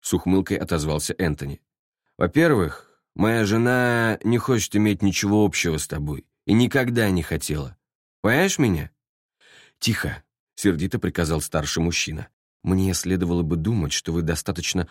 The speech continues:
уважаете свою жену, чтобы не упоминать её имя при таких обстоятельствах». «Неважно, как я обожаю свою жену.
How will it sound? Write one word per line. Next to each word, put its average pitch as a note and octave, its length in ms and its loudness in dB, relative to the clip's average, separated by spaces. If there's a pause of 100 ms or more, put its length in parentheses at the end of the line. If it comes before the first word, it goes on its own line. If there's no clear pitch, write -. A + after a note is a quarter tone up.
уважаете F#2+ 640 0
свою D#2+ 260 0
жену, E2+ 280 0
чтобы E2 280 -2
не E2+ 120 0
упоминать F2+ 560 0
её D2+ 160 0
имя F2 320 -2
при D#2 140 -4
таких - 340 -4
обстоятельствах». - 840 -4 (840)
«Неважно, B2 680 4
как F#2+ 220 -4
я F#2+ 540 2
обожаю F#2+ 480 0
свою F2 240 0
жену. E2 420 0